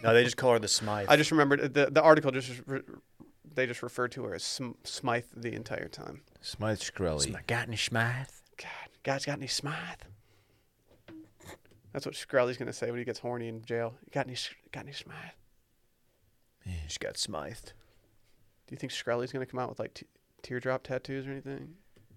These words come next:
Speaker 3: That'd be
Speaker 1: He's
Speaker 3: sick.
Speaker 1: gonna
Speaker 3: That'd be so sick. Filled in or not, though?
Speaker 2: Hard to say.
Speaker 3: Yeah.
Speaker 2: There's something
Speaker 1: You
Speaker 2: else
Speaker 1: think he
Speaker 2: that
Speaker 1: got
Speaker 2: happened
Speaker 1: filled
Speaker 2: with
Speaker 1: in?
Speaker 2: these two.
Speaker 3: Filled in means you caught a body, Dave.
Speaker 1: Oh.
Speaker 3: Everybody knows that.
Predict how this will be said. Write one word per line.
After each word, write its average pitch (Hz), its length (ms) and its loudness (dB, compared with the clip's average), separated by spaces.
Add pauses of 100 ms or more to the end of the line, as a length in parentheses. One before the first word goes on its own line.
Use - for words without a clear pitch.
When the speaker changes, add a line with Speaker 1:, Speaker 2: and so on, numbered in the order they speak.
Speaker 3:
That'd 82 100 -10
be - 60 -10
Speaker 1:
He's 139 200 0
Speaker 3:
sick. 90 80 2
Speaker 1:
gonna 180 200 8 (480)
Speaker 3:
That'd 87 100 -6
be 76 80 -6
so 80 300 -6
sick. 67 360 -8 (680)
Filled 110 260 4
in 110 120 4
or 90 80 0
not, 87 240 0
though? 71 260 -6 (840)
Speaker 2:
Hard 123 160 0
to 113 60 -12
say. 120 360 6 (140)
Speaker 3:
Yeah. 76 240 -2 (1160)
Speaker 2:
There's 151 180 -6
something 220 300 -4
Speaker 1:
You 131 60 -4
Speaker 2:
else 123 60 4
Speaker 1:
think 113 120 4
he 117 80 4
Speaker 2:
that 117 60 4
Speaker 1:
got 113 60 8
Speaker 2:
happened 104 140 4
Speaker 1:
filled 107 200 4
Speaker 2:
with 110 100 2
Speaker 1:
in? 123 60 0
Speaker 2:
these 117 100 -8
two. 113 100 -4
Speaker 3:
Filled 101 180 4
in 104 140 2
means 92 180 0
you 80 80 -8
caught 87 220 4
a - 20 -4
body, 82 320 0
Dave. 76 260 -6 (160)
Speaker 1:
Oh. - 240 -6 (880)
Speaker 3:
Everybody 80 300 -4
knows 80 180 -4
that. 82 240 -2